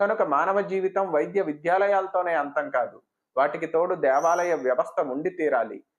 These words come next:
మనిషిని మహోత్తమ మానవునిగా తీర్చిదిద్దాలంటే వానిలో ధ్యానం, పూజ, ప్రశాంత చిత్తత, వివేచన, వినయ సంపద, క్రమశిక్షణ మొదలైన సల్లక్షణాలు ఉండవలసిందే. వీటికై ఉపయోగిస్తుంది దేవాలయం.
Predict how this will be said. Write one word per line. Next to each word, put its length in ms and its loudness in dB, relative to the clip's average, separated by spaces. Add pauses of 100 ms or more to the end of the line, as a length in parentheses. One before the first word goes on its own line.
(180)
మనిషిని 360 -4
మహోత్తమ 560 -2
మానవునిగా 600 0
తీర్చిదిద్దాలంటే 960 -2
వానిలో 500 2
ధ్యానం, 640 0
పూజ, 200 -2
ప్రశాంత 600 0
చిత్తత, 420 -6 (160)
వివేచన, 560 -2
వినయ 320 -2
సంపద, 340 -2
క్రమశిక్షణ 760 -2
మొదలైన 580 0 (440)
సల్లక్షణాలు 680 0
ఉండవలసిందే. 760 0 (400)
వీటికై 440 0
ఉపయోగిస్తుంది 840 -2
దేవాలయం. 680 2